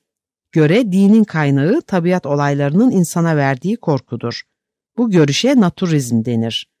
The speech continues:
Naturizm, fiziki çevrede rastlanan kuvvet ve varlıkların kişileştirilmesi ve tanrılaştırılması demektir.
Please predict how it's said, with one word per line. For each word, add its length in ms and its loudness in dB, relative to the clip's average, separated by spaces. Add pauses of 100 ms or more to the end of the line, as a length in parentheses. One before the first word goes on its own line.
(240)
Naturizm, 560 0 (120)
fiziki 440 -4
çevrede 480 0
rastlanan 520 -2
kuvvet 440 -4
ve 140 0
varlıkların 600 -2
kişileştirilmesi 1160 -4 (840)
ve 220 2
tanrılaştırılması 1120 -2
demektir. 640 -6